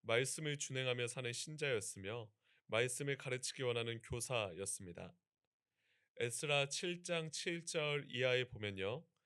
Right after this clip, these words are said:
에스라의 주도로 이스라엘 백성이 바벨론을 떠나 예루살렘까지 이 차 귀환을 주도합니다.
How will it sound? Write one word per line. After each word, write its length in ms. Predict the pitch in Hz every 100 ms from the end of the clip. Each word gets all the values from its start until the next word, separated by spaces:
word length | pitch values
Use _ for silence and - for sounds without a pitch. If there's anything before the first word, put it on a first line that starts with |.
| _ _ -
에스라의 480 | 117 113 147 135 135
주도로 540 | - 117 123 127 117
이스라엘 320 | 107 - 123
백성이 500 | 113 - 110 107 107
바벨론을 600 | 107 110 127 131 123 113
떠나 360 | 107 101 131 139 - _ _
예루살렘까지 1120 | 110 113 135 143 131 123 107 98 - 107 143 165 _ _ -
이 180 | 123 131
차 380 | - 147 127 131 -
귀환을 380 | 117 110 110
주도합니다. 800 | 117 - 113 101 95 98 85 87